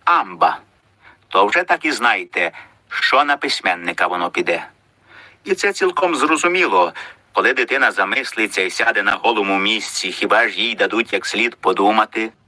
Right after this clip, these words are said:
Зразу ж мати пужне: «А де ти ото сів, сукин ти сину? Нема тобі за сажем місця». І знімайсь моментально,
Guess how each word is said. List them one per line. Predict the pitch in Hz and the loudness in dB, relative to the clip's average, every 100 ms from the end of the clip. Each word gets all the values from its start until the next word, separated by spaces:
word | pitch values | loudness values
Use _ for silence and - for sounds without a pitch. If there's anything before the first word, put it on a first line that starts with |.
| _ _ _ _ _ _ - | _ _ _ _ _ _ -10
Зразу | 98 107 180 160 | -2 0 0 0
ж | 151 | 0
мати | 113 143 - | 4 4 2
пужне: | - - 117 123 127 - - | -2 2 2 2 0 -2 0
«А | 113 120 | 0 2
де | 160 170 | 0 0
ти | 156 | 0
ото | 151 151 | 2 2
сів, | - 165 156 123 | 2 0 -2 -2
сукин | - 139 135 117 127 107 | -2 2 2 2 -2 0
ти | 117 127 | 0 0
сину? | - 139 110 98 | 2 0 0 0
Нема | 139 185 165 | 2 4 4
тобі | 160 160 | 2 0
за | 139 160 | 2 2
сажем | - 151 170 156 156 | 4 4 4 0 -2
місця». | 143 143 - - 123 - _ _ - | -2 -2 -2 -2 -2 -4 _ _ -4
І | 220 202 | -2 0
знімайсь | 156 143 120 123 117 | 0 2 2 2 -2
моментально, | 117 117 113 107 117 113 107 | 0 2 2 0 0 0 0